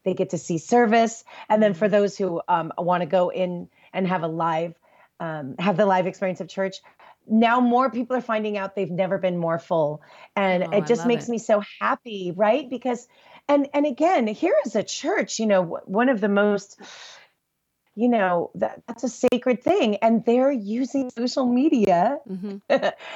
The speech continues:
Speaker 1: to their advantage because it's just how, it's how all of us as consumers are consuming our information.
Speaker 2: Mm-hmm.
Speaker 1: You know, it, it's the reality of that.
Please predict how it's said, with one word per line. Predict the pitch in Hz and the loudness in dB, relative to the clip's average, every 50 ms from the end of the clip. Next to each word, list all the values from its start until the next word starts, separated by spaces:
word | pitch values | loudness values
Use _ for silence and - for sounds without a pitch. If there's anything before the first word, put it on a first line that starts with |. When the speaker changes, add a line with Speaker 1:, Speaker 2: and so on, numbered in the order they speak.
| - - - | -18 -14 -14
Speaker 1:
to | - - 302 339 339 349 294 | -2 2 4 4 4 4 4
their | 339 339 339 330 330 | 2 2 4 4 2
advantage | 320 247 233 226 269 285 320 466 - - 277 240 214 - 226 | 0 -2 -4 -4 -2 -2 -2 -4 -4 -6 -6 -6 -6 -6 -8
because | 294 277 311 294 285 - _ _ _ _ - - _ | -6 0 0 0 0 0 _ _ _ _ -20 -4 _
it's | - 294 - - - | -2 -2 -2 -4 -4
just | - 302 330 311 - | -2 -2 -2 0 0
how, | 311 311 294 277 254 - - - - - - _ | 2 4 4 4 2 0 -4 -10 -20 -20 -2 _
it's | 302 302 - | -2 -2 -2
how | - 262 294 320 320 | -6 -2 2 2 2
all | - 262 277 294 302 | 2 2 2 2 2
of | 302 254 | 0 -2
us | 262 - - | -2 -4 -6
as | 226 196 - | -10 -10 -10
consumers | - 240 226 - - 233 220 220 214 214 220 208 - - | -10 -10 -10 -8 -6 -6 -6 -4 -4 -4 -6 -8 -6 -4
are | 196 190 180 | -2 -2 -2
consuming | - - 202 196 - - - 208 208 202 202 196 196 196 196 190 - - - - - - _ - | -4 -6 -6 -6 -6 -6 -4 -2 0 0 0 0 0 -2 -2 -4 -10 -18 -20 -20 -20 -20 _ 0
our | 196 185 185 180 | 2 2 2 0
information. | - 202 190 185 - 196 190 185 185 175 160 - - 139 - 92 - - - - | 0 -2 -4 -2 -2 -2 -2 -2 -2 -2 -4 -6 -8 -10 -12 -12 -16 -16 -14 -12
Speaker 2:
Mm-hmm. | 185 170 202 185 160 160 - _ | -12 -10 -10 -10 -12 -12 -12 _
Speaker 1:
You | 170 196 196 | -4 -2 0
know, | 190 190 190 185 | 2 2 2 2
it, | - - 202 - - _ | 2 0 -2 -2 -2 _
it's | 202 196 - - | -4 -4 -4 -4
the | _ 214 185 | _ -2 0
reality | 196 190 190 185 190 196 202 180 180 170 | 2 2 2 4 4 2 2 0 -4 -12
of | 165 151 - | -20 -12 -10
that. | 151 127 - | -10 -10 -10